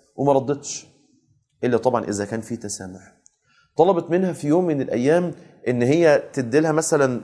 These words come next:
شوية معالق علشان كان عندها عزومة، والمعالق اتنست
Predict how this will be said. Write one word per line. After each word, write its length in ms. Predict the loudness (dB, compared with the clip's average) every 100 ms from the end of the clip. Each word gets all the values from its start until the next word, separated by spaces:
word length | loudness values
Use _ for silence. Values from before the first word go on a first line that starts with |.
| -6
شوية 340 | 2 4 4 2
معالق 340 | 0 0 0
علشان 320 | 0 0 -2
كان 140 | -4 -2
عندها 240 | 0 0 2
عزومة، 460 | 0 0 0 -2 -6 -16 -20 _ _ _ _ _ _ _
والمعالق 540 | 0 2 4 2 0 -4
اتنست 680 | -4 -4 -4 -8 -12 -18